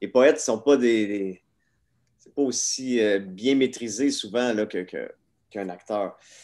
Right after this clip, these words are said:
Fait que moi, je l'ai fait plus dans, dans le, dans l'esprit du, du poète qui, qui lit sa poésie, puis, euh, c'était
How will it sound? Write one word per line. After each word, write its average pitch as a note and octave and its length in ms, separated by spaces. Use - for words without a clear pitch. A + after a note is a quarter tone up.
Fait G#2 140
que A#2 120
moi, C#3+ 140
je D#3 80
l'ai C3+ 200
fait D#3+ 260
plus D#3 180
dans, B2 240
dans A2+ 340
le, G#2+ 320
dans A2 120
l'esprit B2 460
du, A2 200
du F#2+ 120
poète C3 460
qui, G#2+ 200
qui A2 240
lit B2+ 100
sa C#3 160
poésie, B2+ 680
puis, G2+ 240
euh, G2 120
c'était - 480